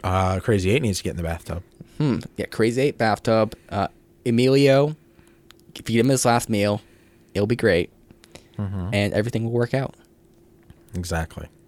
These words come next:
Speaker 2: So, uh, anything left to say, Meter?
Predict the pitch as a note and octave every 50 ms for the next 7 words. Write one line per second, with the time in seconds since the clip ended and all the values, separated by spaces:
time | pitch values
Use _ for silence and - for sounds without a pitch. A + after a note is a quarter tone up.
0 | _ _ _ _ - _ _ _ _ _ _ _ _ _ _ - - - - D#3
1 | F#3+ A3+ - _ _ - - - B2 B2 - - C#3+ C#3+ C#3+ C#3 C#3 C#3+ - -
2 | - - C#3 C#3+ D3+ D3+ F3 G3+